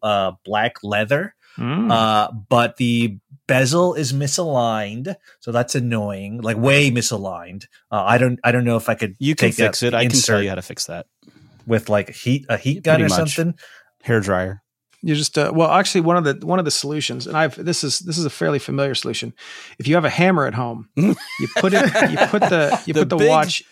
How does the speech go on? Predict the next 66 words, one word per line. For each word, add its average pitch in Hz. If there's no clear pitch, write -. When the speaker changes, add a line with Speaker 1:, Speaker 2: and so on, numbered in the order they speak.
Speaker 3:
the 143
big 170
brass 143
Speaker 2:
Yeah. 139
Speaker 3:
mallet, 107
right? 101
<laughs> -
Speaker 2:
Yeah, 165
you 139
get 151
a 143
big 175
Speaker 1:
Sure. 190
Speaker 2:
brass 175
mallet. 147
You 131
put 202
it 202
on 156
a, 135
you 139
put 175
it -
on 156
a 131
cinder 196
block, 117
and 139
you 131
tap 202
it -
just 214
really, 185
like, 156
I 180
mean, 170
it's, 143
it's 180
not 185
a 135
soft 165
tap, 120
but -
it's 123
a -
pretty 202
Speaker 3:
Well, 170
Speaker 2:
hard 127
tap. 113
And 143
Speaker 3:
you, 165
you 190
Speaker 2:
it's 175
Speaker 3:
tap 247
Speaker 2:
once 117
Speaker 3:
it 175
right 196
at 165
three 143
o'clock, 120
so -
you're 113
right 147
on 156
the 120
Cyclops. -